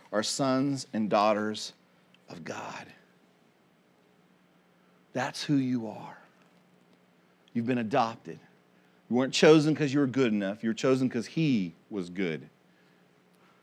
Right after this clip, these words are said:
He was righteous. And it's through the indwelling of the Spirit that you receive by faith in Christ that we overcome the flesh and we begin to live a fruitful Christian life.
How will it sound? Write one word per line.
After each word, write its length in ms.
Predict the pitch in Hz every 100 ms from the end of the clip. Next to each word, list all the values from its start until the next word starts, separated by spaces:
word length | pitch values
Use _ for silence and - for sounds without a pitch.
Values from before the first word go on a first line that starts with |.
| _ _ _ _ _
He 240 | - 160 135
was 220 | 113 104
righteous. 640 | 95 98 - 104 - - - _ _ _ _ _ _ _ _ _ _ _ _ 123
And 100 | 123
it's 140 | -
through 160 | 160 151
the 160 | 131
indwelling 520 | 135 175 151 147 147
of 40 | 139
the 80 | 131
Spirit 380 | - 135 113
that 100 | 113
you 80 | 113
receive 400 | 127 - 139 113
by 180 | 104 123
faith 380 | 131 151 131 135
in 80 | 139
Christ 400 | - 107 107 -
that 140 | 110
we 160 | 131 127
overcome 520 | 156 202 214 185 175
the 100 | 160
flesh 480 | - 123 117 - - - - -
and 140 | 131 135
we 80 | 127
begin 380 | 139 151 175
to 80 | 156
live 280 | 139 156 156
a 100 | 123
fruitful 760 | - 175 196 190 190 190 185 - -
Christian 760 | - 175 - - 165 156 151 139 _ _ _
life. 720 | 87 104 98 - - - -